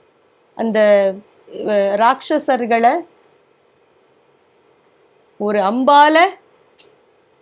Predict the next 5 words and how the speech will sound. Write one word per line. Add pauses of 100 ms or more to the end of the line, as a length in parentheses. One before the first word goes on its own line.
(160)
எல்லாரையும் (160)
ஒண்ணுமில்லாத
பண்ணவரை, (1000)
அடியேன்
நானு